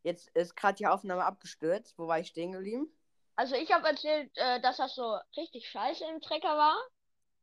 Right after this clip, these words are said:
Speaker 2: Und
Speaker 1: Ja.
Speaker 2: dann warst du, hast du irgendwas gesagt und ich war kurz weg.
Speaker 1: Ja, und ich, ich war, genau, ich war Trecker fahren. Ähm,
Speaker 2: Ja.
Speaker 1: genau, und wir haben Holz abgeladen.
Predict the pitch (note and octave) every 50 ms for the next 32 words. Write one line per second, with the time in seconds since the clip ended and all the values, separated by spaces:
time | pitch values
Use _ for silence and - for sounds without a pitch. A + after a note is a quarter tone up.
0 | _ _ - E4 D#4+ C#4+ D4+ D4+ C#4+ C#4 C#4+ - - D#4 C#4 C#4 D4 C#4+ C#4+ -
1 | C#4+ C#4+ C#4 C4 A#3+ A#3 B3 B3 - B3+ B3+ C4 C#4 C#4+ C#4+ - B3+ C4+ C4+ -
2 | C4+ B3+ B3+ - C4 A#3 - A3+ G#3 F#3 F#3 _ _ _ _ _ _ _ _ _
3 | _ _ - E3+ F3+ D3+ E3 F3+ F#3 F3 D#3 F3 - G3 C#3+ - F3 F#3 F3+ F3+
4 | F#3 F#3 F3 E3 D3 D#3 - E3+ E3 - - F#3+ G3 - A3+ A#3 - A3+ A3+ B3
5 | C#4+ D4+ - _ _ _ _ _ _ _ _ _ _ _ _ - - F3 F3+ F3
6 | F3 E3+ E3+ F3 E3+ E3 - _ _ _ _ _ _ _ _ _ _ _ _ _
7 | _ _ _ _ _ _ _ _ _ _ _ _ _ _ _ _ _ _ _ _
8 | _ _ _ _ _ _ - F3+ F#3+ F#3 F#3 F#3 F#3 F3+ F3+ F3 F3 F3 F3+ F3
9 | F3 F3 F3 D#3+ F#3 F#3 A3 C4 B3+ - - - - G#3+ - _ - B3 A#3 A#3
10 | A#3 A#3 A#3+ B3 B3+ C4+ C4+ C4+